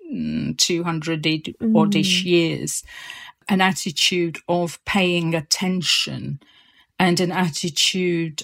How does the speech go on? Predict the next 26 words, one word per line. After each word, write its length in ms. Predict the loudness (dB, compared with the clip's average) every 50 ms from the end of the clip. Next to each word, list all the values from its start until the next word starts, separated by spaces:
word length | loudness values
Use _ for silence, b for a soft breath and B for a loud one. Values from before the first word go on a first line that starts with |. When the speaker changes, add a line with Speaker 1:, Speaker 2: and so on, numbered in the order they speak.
| -14 _ -6
Speaker 1:
of 720 | -2 0 0 2 2 2 0 -2 -4 -6 -12 -16 -16 -18 -20 _ _ _ _ _ _ _ _ _ _ _ -14 -10 -8
friendship, 800 | -4 2 4 6 6 6 6 6 4 4 2 0 -4 -12 -18 -20 -20 _ _ _ _ _ _ _ _ _ _ _ _ _ _ _ _ _
quite 260 | -4 -2 -2 0 0 0
simply, 480 | -2 -2 -2 -4 -8 -6 -6 -6 -2 0
an 120 | 0 2
attitude 560 | 2 0 0 -2 -4 -4 -2 0 0 0 -2
of 100 | -2 -6 -6 -4 0
being 380 | 2 4 4 4 4 2 2 2
in 160 | 0 0 -2
conversation 1120 | -2 -2 -2 -2 0 -2 -2 0 0 0 2 2 2 2 2 2 0 -2 -2 -4 -6 -6 -4
with 160 | -6 -6 -6 _ -12
the 100 | -8 -4
world 500 | -2 -2 0 0 -2 -2 -4 -6 -8 -10 B B B B B B B B B B B
and 160 | 2 4 4
listening 800 | 6 6 6 6 6 4 0 -2 -2 -2 -2 0 0 -2 -4 -6 _ _ _ -6
to 80 | -2
what 180 | 0 0 0 -2
the 80 | -2 2
world 320 | 4 4 4 4 2 0
has 240 | -2 -2 -2 -2 -2
to 100 | -2 0
say, 340 | 0 0 2 2 0 0 0
as 140 | -2 -2 -2
well 200 | 0 0 0 0
as 140 | -2 -2 -2
just, 520 | -2 0 0 0 0 -2 -6 -8 -8 -10